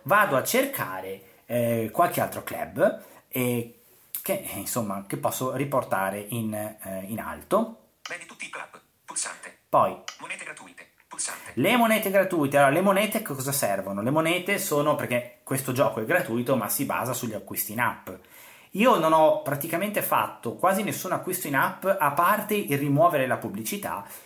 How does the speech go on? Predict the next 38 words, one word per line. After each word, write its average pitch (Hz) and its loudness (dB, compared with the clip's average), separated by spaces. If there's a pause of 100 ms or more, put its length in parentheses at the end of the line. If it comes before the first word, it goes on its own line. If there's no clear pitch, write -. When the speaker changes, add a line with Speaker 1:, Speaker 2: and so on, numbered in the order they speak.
(180)
Speaker 1:
Sono 160 -2
stati 151 0
quattro 135 2
euro 120 4
che 120 -6
io 117 0
ho 113 -4
speso 113 -2
molto 107 -2
volentieri. 95 -8
Per 262 4
il 254 2
resto 151 0 (180)
ci - -2
sono 139 0
le 147 0
monete. 127 -2
Se - 2
uno 175 2
non 127 2
ha 160 0
pazienza, 107 -4
se - -2
voi 160 2
dite: 135 0
"No, 156 4
io 175 4
voglio 156 2
subito 196 2
i 135 0
giocatori 135 0
forti", 131 0
ok, - -8
allora 151 2
dovete 127 -2
spendere 104 -6
soldi - -2
veri 131 -2